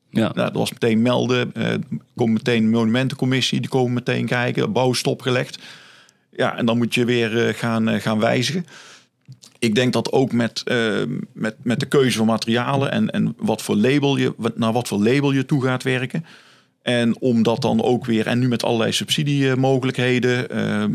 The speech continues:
Speaker 2: materialen goedkopen, inkopen en, en de overleg is heel belangrijk. Want er gaat ook, ik zeg altijd, er gaat meer fout dan in één keer goed. Eh, foutkosten omlaag brengen, dat is ook, eh, belangrijk. Eigenlijk gewoon ook heel vaak op de bouw rondlopen, eh, en niet ergens rond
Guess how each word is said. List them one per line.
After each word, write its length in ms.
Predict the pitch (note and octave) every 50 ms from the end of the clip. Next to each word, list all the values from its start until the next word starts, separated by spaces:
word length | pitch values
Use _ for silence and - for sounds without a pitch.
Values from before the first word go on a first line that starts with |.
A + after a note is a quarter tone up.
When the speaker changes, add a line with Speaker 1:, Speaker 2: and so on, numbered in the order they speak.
| - - - - _
Speaker 2:
materialen 640 | - A2+ A#2 A2 - A#2 B2+ C3+ C3+ C3+ B2+ A#2+ A2+
goedkopen, 680 | - B2 A#2+ - - B2 A#2+ A#2+ A2 - A#2+ A2+ -
inkopen 540 | - A#2+ A#2+ A#2 - A#2+ A#2 A2 - - -
en, 220 | A#2+ B2 A2+ -
en 100 | - A#2+
de 120 | G#2+ -
overleg 360 | - C3+ C3 G#2+ G#2+ A2+ A#2 A2
is 100 | A2 -
heel 160 | A#2+ G#2+ G#2
belangrijk. 340 | G2+ G2+ F2+ F2+ G2 F#2+ G#2
Want 180 | G#2+ A2 A2 A2 - -
er 120 | - G#2
gaat 260 | A2 A#2+ A#2+ A#2 -
ook, 180 | - B2+ A#2 - - - _ _ -
ik 100 | - -
zeg 120 | C3 A#2+
altijd, 340 | A#2+ B2 A2+ B2 A#2 A#2 A#2
er 60 | A#2+
gaat 220 | - B2+ B2 A2+
meer 220 | A2+ B2+ B2+ A#2+ A2
fout 380 | - - C#3 D3+ D#3 C#3+ -
dan 160 | C#3+ C#3 C3+ C3+
in 80 | C3
één 140 | C3+ C3 B2
keer 140 | A2+ A#2+ A2+
goed. 280 | A2+ C#3+ C#3+ - - - _ _ _ _ _ - - _ _ _ _ _ _ _ _ _
Eh, 220 | - - A#2+ A#2+ A#2+
foutkosten 680 | A2+ - - D3 C#3+ C3+ - - G#2+ - - - G#2
omlaag 320 | G#2 G#2 G#2 G#2 G#2 G#2
brengen, 340 | G2+ G#2 G2+ G2 - A2 G#2 -
dat 120 | - A#2 G#2+
is 60 | A#2
ook, 240 | A#2+ A2+ - - -
eh, 100 | G#2+ G#2
belangrijk. 400 | G2 G#2+ G#2 G2+ G2+ G2+ G#2 G2+
Eigenlijk 360 | - - C#3 D3 D3 D3+ C#3+
gewoon 240 | - D#3+ C#3+ C#3 C3+
ook 220 | C3 B2+ C3 B2
heel 220 | - A#2+ C#3 D3+ C3
vaak 240 | A2+ B2+ B2+ C3 -
op 100 | - -
de 60 | A2+
bouw 240 | A2 A#2 B2 A#2+ G#2+
rondlopen, 600 | G#2+ A#2 B2 A#2 B2 A#2+ A#2 A#2 G#2+ - A#2+ - - - - _ _ _ _ _ _ _ _
eh, 460 | - A#2+ A#2 A#2 A2+ A2 A2 - -
en 100 | C3+ B2
niet 180 | B2+ C3 - -
ergens 320 | - B2+ A#2+ A2 A2 G#2+
rond 280 | - - A#2+ - -